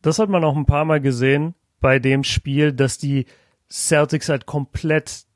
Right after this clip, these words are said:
drauf gepokert, oder was heißt gepokert? Die, die haben's richtig drauf angelegt, so, „Ja, dann foul uns halt.“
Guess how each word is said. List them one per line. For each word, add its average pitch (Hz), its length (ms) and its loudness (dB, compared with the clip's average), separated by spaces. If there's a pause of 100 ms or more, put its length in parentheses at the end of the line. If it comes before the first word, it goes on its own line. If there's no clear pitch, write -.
(120)
drauf 143 340 0
gepokert, 147 680 0
oder 143 180 -2
was 147 140 2
heißt 170 160 2
gepokert? 147 500 -2
Die, 127 120 -2
die 135 120 0
haben's 139 220 -2
richtig 151 460 -2
drauf 139 220 -2
angelegt, 143 520 -2
so, 143 80 0
„Ja, 143 160 4
dann 143 120 2
foul 147 280 0
uns 127 180 -2
halt.“ 120 240 -4